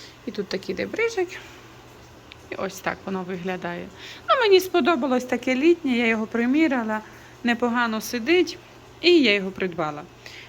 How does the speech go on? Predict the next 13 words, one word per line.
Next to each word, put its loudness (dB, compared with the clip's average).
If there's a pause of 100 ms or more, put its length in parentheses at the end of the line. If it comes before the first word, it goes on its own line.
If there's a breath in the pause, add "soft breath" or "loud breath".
(140 loud breath)
Тому 0
що -4
якось -4
немає 2
в -4
мене -2
ще -6
платтей. 0 (720 loud breath)
Я 6
собі -4
замовила 4
по -2
інтернету, 0